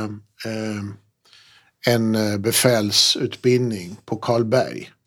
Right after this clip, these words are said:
Och där de fick skriva hotbilder och han fick för sig att man kunde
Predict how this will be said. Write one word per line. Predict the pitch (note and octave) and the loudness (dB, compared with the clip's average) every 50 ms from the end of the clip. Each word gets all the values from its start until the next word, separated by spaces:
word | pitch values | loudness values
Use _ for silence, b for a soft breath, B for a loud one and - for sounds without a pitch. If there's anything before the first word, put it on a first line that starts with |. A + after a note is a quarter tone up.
| _ _ _ _ _ _ _ _ _ _ _ _ _ _ _ - | _ _ _ _ _ _ _ _ _ _ _ _ _ _ _ -2
Och | B2+ B2+ | 2 4
där | C3+ C3 | 4 4
de | C3 B2 B2+ | 4 2 0
fick | B2 - B2+ B2+ - | 0 0 0 2 2
skriva | - - C3+ C3 B2 A#2 A2 | 0 2 2 2 2 2 0
hotbilder | - - B2+ B2+ A2+ - - - - B2+ B2 B2 A#2+ A2 A2+ A2 | 0 2 0 0 0 -2 -8 -6 -2 2 2 2 2 2 0 -2
och | G#2 F2 G2+ G2+ b b b b b b b b b b b b b b - | -2 -4 -8 -12 b b b b b b b b b b b b b b -6
han | - - D#3+ D#3 E3 E3 E3 D#3+ D#3+ D#3 - - - | 2 4 6 6 6 6 4 4 2 0 -2 -8 -8
fick | - - D3+ C3 - | -2 0 0 0 0
för | - - C#3 C3 B2 A#2 | 0 0 2 2 2 2
sig | - - B2+ A#2+ A2+ | 0 0 0 0 -2
att | A2+ - - | -2 -2 -2
man | D3 B2+ B2 A#2+ | -2 0 0 -2
kunde | - - B2+ A#2+ A#2+ A#2 A2+ A2+ A2+ A2 - | 0 0 0 2 2 2 2 2 0 -2 -6